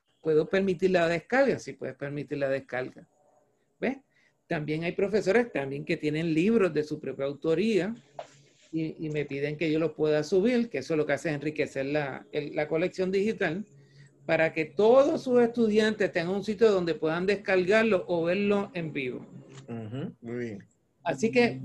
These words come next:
Speaker 1: va llegando de, de distintas maneras la, los materiales y que, pues, siguen, siguen subiendo. Y, y, y he, he saltado un poco, un,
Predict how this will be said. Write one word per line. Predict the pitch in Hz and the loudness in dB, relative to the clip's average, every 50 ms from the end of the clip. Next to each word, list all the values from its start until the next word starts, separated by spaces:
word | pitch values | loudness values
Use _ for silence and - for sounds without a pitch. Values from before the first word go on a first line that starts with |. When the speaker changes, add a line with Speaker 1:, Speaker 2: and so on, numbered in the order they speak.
| 127 185 | 0 2
Speaker 1:
va | 180 | 4
llegando | 185 190 202 196 196 196 208 208 202 | 4 6 4 4 2 2 2 2 4
de, | 196 190 180 170 156 127 127 127 - - | 4 4 2 2 0 -2 -6 -8 -10 -6
de | - 165 165 156 | -4 -2 -2 0
distintas | 156 - - 156 151 147 - 160 151 | -2 -4 -4 -6 -8 -4 -2 -2 -2
maneras | 156 156 151 147 147 147 143 151 151 147 147 139 135 | 0 -2 -2 -2 -2 0 2 2 2 2 0 0 0
la, | 135 131 127 120 113 120 123 123 - - - - - - - - - - - 240 - 240 - - - - - - _ _ _ - - - - _ _ _ - - | 0 0 0 0 -2 -4 -6 -8 -12 -14 -14 -12 -14 -14 -12 -14 -14 -14 -16 -18 -18 -20 -20 -20 -20 -20 -20 -20 _ _ _ -20 -20 -20 -20 _ _ _ -14 -4
los | 165 160 165 | -2 -2 -2
materiales | 170 170 165 160 - 165 156 156 165 180 202 214 226 220 202 196 196 202 202 | 0 -2 -2 0 2 2 2 2 2 4 4 4 4 4 2 0 0 0 -2
y | 196 185 | -4 -6
que, | - - 151 147 - _ - | -6 -6 -6 -6 -6 _ -12
pues, | 139 131 - | -12 -10 -10
siguen, | 147 147 143 151 156 156 156 151 - | -10 -8 -8 -8 -8 -8 -10 -12 -14
siguen | - 131 147 143 143 143 | -14 -10 -10 -8 -8 -6
subiendo. | 143 151 139 123 117 117 113 - _ _ _ _ _ _ _ _ _ _ _ | -6 -4 -4 -4 -6 -6 -12 -18 _ _ _ _ _ _ _ _ _ _ _
Y, | 160 160 160 156 - - 160 165 160 156 151 147 143 135 - - - _ _ _ _ _ _ | -8 -6 -6 -6 -6 -6 -6 -6 -4 -4 -6 -6 -8 -10 -14 -18 -20 _ _ _ _ _ _
y, | 165 165 | -6 -4
y | 180 190 185 - | -2 -2 -2 0
he, | - 170 190 - - | 0 -2 -2 -2 -4
he | 175 | -2
saltado | - 214 202 196 214 214 208 | 0 0 2 4 4 4 4
un | 202 185 - | 2 0 0
poco, | 208 220 214 185 175 | 0 0 0 0 -2
un, | 165 160 160 - | -4 -6 -10 -14